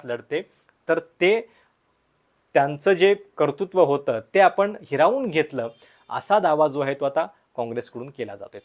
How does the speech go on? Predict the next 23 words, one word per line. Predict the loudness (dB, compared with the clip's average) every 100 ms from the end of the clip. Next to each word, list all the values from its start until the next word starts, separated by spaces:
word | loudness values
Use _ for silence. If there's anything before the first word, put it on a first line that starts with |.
| -6
तुम्हाला | 0 2
तो | 2 -2
पटतोय | -4 -6 -2 -2
का, | -2 -4 _ _ _ -12
तो |
देखील | -8 -8 -10
कमेंट्समध्ये | -12 -12 -12 -16 -12 -12
आवर्जून | -12 -18 -20
कळवा. | -18 -18 -18 -20 _ _ _ -20 _
दुसरीकडे | -6 -4 0 2 2 -4 _ -16 -2
जेव्हा | 2 6
आपण | 4 4 -2
राहुल | -2 -2 0 2 4
गांधींना | 4 4 0 0
असं | 0 -2
म्हणतोय | -6 -6 -6 -6
की | -6
ते | -8 -8
अमेठीतून | -8 -4 -4 -4 -8 -14
घाबरले, | -14 -4 -2 -2 -8 _ _ _ -4
तेव्हा | 0 0
एक | 2 0 0
प्रश्न | -6 -6 -6